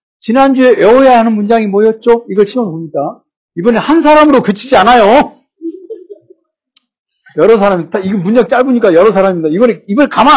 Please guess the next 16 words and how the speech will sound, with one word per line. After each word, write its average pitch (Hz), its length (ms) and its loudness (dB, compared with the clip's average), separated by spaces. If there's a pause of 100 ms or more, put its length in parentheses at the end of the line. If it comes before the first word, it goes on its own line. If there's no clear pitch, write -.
안 214 100 2
있겠어, 285 360 2
내가. 214 220 4
이거. 185 200 2
<laughs> - 1200 -14
어디 180 160 0
온 196 120 2
사람들은 165 600 -2
"파리는 240 720 2 (440)
미사를 226 680 2
드릴 262 560 0
가치가 196 460 0
있다." 156 640 -8
이런 165 200 -8
거 143 60 -8
있죠. 160 460 -14